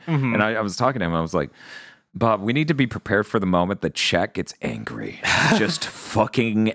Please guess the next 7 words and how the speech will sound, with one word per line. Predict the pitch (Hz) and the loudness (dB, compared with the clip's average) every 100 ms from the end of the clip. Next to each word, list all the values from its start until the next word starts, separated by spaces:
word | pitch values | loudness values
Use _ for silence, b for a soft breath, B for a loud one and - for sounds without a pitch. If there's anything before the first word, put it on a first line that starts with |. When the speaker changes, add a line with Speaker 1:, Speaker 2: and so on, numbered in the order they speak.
| - | 0
Speaker 2:
angry | 87 90 90 95 87 87 87 | 0 0 2 2 4 4 2
that | 82 78 67 67 | -2 -2 -4 -4
we | 67 64 | -8 2
overhyped | 107 110 113 104 - 101 101 - 87 | 2 4 2 0 0 0 0 -4 2
this | 92 - | 2 2
game, | - 80 80 76 | 0 0 0 -2
because | 80 - 73 | -4 -4 -6